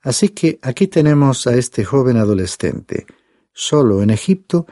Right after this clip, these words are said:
enredado e incriminado de la manera más ruin por esta mujer, que le acusó ante los hombres de la casa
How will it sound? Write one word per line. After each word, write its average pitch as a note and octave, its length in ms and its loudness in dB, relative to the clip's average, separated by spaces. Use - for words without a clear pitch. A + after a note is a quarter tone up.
enredado C3+ 960 2
e C3+ 100 0
incriminado C3+ 800 2
de B2+ 120 0
la A#2 120 2
manera A2 420 2
más C#3+ 280 0
ruin D3+ 540 2
por A#2 180 0
esta - 240 -4
mujer, - 560 -4
que A2+ 140 -2
le G#2 160 2
acusó G2 540 -6
ante F2+ 240 -6
los G#2 240 -2
hombres C3 300 -2
de G#2+ 80 -2
la A2+ 100 0
casa F3+ 420 -4